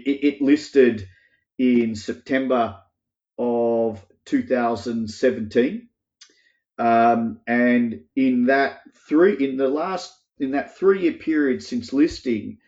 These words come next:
it's gone from, uh, around a ten million market cap Australian dollars to about a hundred and fifteen million Australian dollars.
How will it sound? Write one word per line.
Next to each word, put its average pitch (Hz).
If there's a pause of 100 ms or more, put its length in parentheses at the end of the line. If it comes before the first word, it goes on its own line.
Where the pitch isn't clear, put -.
(500)
it's 123
gone 143
from, 123 (520)
uh, 117
around 127
a 117
ten 185
million 120
market 117
cap 117
Australian 127
dollars 107
to 113
about 123
a 120
hundred 113 (540)
and 117
fifteen 120
million 113
Australian 107
dollars. 104